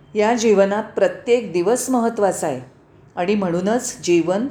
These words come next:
रसपूर्ण बनतं. म्हणूनच प्रेम करण्यासाठी जगा आणि जगण्यावर प्रेम करा. हा आनंद, उत्साह, जोश यांचा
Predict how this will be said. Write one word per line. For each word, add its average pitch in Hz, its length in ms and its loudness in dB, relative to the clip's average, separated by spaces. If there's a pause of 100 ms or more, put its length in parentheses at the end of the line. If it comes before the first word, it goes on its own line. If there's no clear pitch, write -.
(180)
रसपूर्ण 208 680 2
बनतं. 135 380 -2 (840)
म्हणूनच 202 420 -2
प्रेम 240 320 2
करण्यासाठी 196 680 -2
जगा 156 360 -6 (400)
आणि 185 180 -2
जगण्यावर 196 680 0
प्रेम 156 300 -2
करा. 139 240 -8 (840)
हा 202 240 2
आनंद, 185 400 0 (420)
उत्साह, 196 580 -2 (300)
जोश 190 460 2 (360)
यांचा 185 340 -4